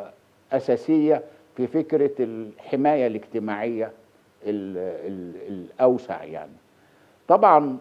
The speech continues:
مع، آه، التراجع نتمنى أن يكون مضطردا في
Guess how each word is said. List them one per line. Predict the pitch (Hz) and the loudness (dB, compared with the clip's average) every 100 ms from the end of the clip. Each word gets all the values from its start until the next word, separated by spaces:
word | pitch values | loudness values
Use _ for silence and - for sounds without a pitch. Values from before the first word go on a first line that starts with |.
| - | -8
مع، | 120 156 214 131 127 - _ - | -2 6 6 8 2 -2 _ -6
آه، | 117 120 113 110 107 104 - _ _ _ _ _ | 2 4 4 2 0 -4 -18 _ _ _ _ _
التراجع | - 170 165 175 120 120 117 123 | 0 8 10 10 8 2 2 -4
نتمنى | 120 117 - 123 131 156 165 151 120 | -4 -6 -6 -2 0 2 0 0 0
أن | 127 | -2
يكون | 117 - 151 123 | -2 -2 -2 -2
مضطردا | 113 - 143 123 110 95 80 - _ _ _ _ - | -6 2 4 4 0 -4 -10 -20 _ _ _ _ -2
في | 143 135 104 | 0 0 -4